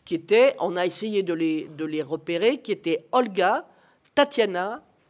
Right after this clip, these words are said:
et Anastasia. Bon, voilà. Mais manque, manquait le tsarevitch et Marie. Quelques années plus tard, mais vraiment beaucoup plus tard,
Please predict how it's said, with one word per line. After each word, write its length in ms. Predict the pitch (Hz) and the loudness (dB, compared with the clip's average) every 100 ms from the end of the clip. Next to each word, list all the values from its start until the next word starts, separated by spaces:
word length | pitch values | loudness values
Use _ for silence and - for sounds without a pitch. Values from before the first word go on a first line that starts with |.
| - | -2
et 120 | 330 | 0
Anastasia. 680 | 311 254 - 202 151 123 - _ _ _ _ _ | 2 0 -2 -4 -4 -8 -8 _ _ _ _ _
Bon, 160 | 165 139 _ _ _ _ _ _ _ _ _ | -12 -12 _ _ _ _ _ _ _ _ _
voilà. 260 | 147 139 - | -14 -14 -6
Mais 320 | 220 294 - - | -2 -2 -2 -6
manque, 460 | 214 277 370 - 349 - _ _ _ | 2 2 2 -4 -8 -8 _ _ _
manquait 640 | 170 175 175 233 294 440 554 _ - | -2 -2 0 2 2 0 -12 _ -12
le 140 | 208 | -6
tsarevitch 840 | 262 - 208 170 165 269 370 - - _ _ _ - | -4 0 0 0 -2 -6 -6 -10 -12 _ _ _ -4
et 80 | |
Marie. 440 | 311 233 175 - - _ _ _ _ _ _ | 0 0 -4 -14 -20 _ _ _ _ _ _
Quelques 320 | - 311 294 254 | -6 -4 0 2
années 160 | 240 | 0
plus 180 | - 180 | -4 -10
tard, 440 | 175 202 262 - - | 0 0 0 -6 -14
mais 180 | 156 165 | -2 -2
vraiment 300 | 156 233 277 | 0 0 2
beaucoup 180 | 240 196 | 0 -6
plus 100 | 196 | -12
tard, 360 | - 226 294 | 0 2 2